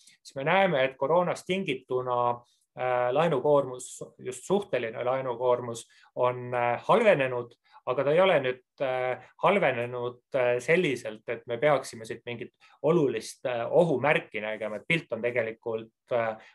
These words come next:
võiks öelda, äh, mitte nii hea kui enne koroonat, aga, aga midagi hullu ka ei paista. Ehk siis, äh,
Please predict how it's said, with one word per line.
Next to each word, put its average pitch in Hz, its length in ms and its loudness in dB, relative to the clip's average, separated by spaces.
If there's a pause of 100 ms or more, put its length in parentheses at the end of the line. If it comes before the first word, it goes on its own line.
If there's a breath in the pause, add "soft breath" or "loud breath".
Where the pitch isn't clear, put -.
võiks - 160 -8
öelda, 147 300 4 (340 loud breath)
äh, 123 480 0 (240)
mitte 143 240 -4
nii 214 300 4
hea 139 160 4 (420)
kui 131 560 0
enne 156 320 0
koroonat, 156 680 0 (340 loud breath)
aga, 131 300 0 (100)
aga 127 100 -2
midagi 143 300 0
hullu 135 400 -2
ka 139 220 2
ei 110 100 -4
paista. 113 460 -6 (260)
Ehk 151 160 0
siis, - 400 -6
äh, 135 220 2